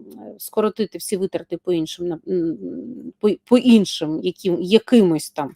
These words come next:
питанням і, е, профінансувати і, і видати, е, з-, вид-, виділити, да, пере-, пере-, е, зробити перерозподіл коштів і, е, направити ці кошти на,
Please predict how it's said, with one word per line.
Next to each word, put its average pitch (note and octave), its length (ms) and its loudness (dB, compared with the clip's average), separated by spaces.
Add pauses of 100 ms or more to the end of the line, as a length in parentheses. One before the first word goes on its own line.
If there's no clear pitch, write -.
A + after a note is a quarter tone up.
питанням D4 560 4 (420)
і, A#3+ 360 6
е, F3 560 4 (240)
профінансувати G3+ 680 2
і, - 160 -2
і F#3+ 240 -2 (180)
видати, F#3 540 4
е, F3 640 -4
з-, - 140 -20
вид-, F#3 320 2
виділити, E3 760 2
да, A3 180 8
пере-, F3 320 0 (340)
пере-, A#3+ 260 10 (340)
е, G3+ 200 6
зробити A3+ 380 4
перерозподіл A3+ 1040 6
коштів C4 400 0 (120)
і, G3 300 2 (340)
е, F3 160 4
направити A#3+ 480 2
ці - 140 -6
кошти B3 460 0
на, F#3 540 0